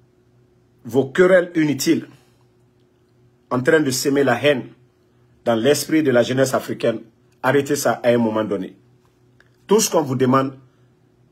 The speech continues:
c'est de pousser, d'encourager cette jeunesse. Et vous savez, ces réalités-là,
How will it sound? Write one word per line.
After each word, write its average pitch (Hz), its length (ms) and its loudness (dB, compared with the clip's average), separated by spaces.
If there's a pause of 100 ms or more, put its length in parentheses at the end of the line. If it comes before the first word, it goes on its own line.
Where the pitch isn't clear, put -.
c'est - 200 0
de 127 120 0
pousser, 160 440 -2
d'encourager 143 540 0
cette 139 200 -4
jeunesse. - 640 -6 (760)
Et 143 80 -2
vous - 120 -10
savez, 143 360 0
ces 127 180 -2
réalités-là, 123 640 -2